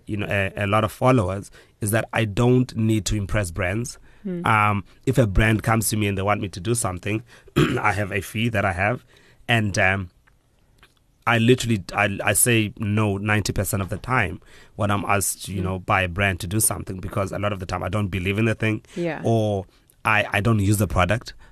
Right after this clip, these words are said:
Speaker 1: Um,
Speaker 2: So it's
Speaker 1: I
Speaker 2: not
Speaker 1: mean,
Speaker 2: aligned,
Speaker 1: it's,
Speaker 2: yeah.
Speaker 1: it's just that, and, but I do have the luxury 'cause I've got a, a, a reasonably well-paying job.
Speaker 2: Yeah.
Speaker 1: So I don't need to compromise in order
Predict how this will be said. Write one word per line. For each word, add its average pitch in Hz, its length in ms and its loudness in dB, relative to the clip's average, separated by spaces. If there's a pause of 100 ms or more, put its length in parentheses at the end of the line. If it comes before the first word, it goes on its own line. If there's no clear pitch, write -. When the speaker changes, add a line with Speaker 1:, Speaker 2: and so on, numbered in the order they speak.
(140)
Speaker 1:
Um, 196 360 4
Speaker 2:
So 190 60 -4
it's - 80 -2
Speaker 1:
I - 40 2
Speaker 2:
not 165 80 2
Speaker 1:
mean, 156 80 2
Speaker 2:
aligned, 143 480 -2
Speaker 1:
it's, 117 140 2
Speaker 2:
yeah. 147 120 2
Speaker 1:
it's 123 160 -2
just 127 200 2
that, 120 180 0
and, 123 260 -2
but 120 160 2
I 113 120 2
do 117 160 4
have 110 140 4
the 104 60 0
luxury 101 300 -2
'cause 95 160 -2
I've 95 140 0
got 98 160 0
a, 98 180 0
a, 98 240 0 (340)
a 107 60 0
reasonably 101 720 2
well-paying 98 540 0
job. 101 400 0 (160)
Speaker 2:
Yeah. 175 100 -4
Speaker 1:
So 117 280 2
I 113 100 4
don't 117 520 2 (140)
need 110 380 -2
to 101 340 -2 (340)
compromise 101 800 2
in 110 220 -2
order 104 300 -2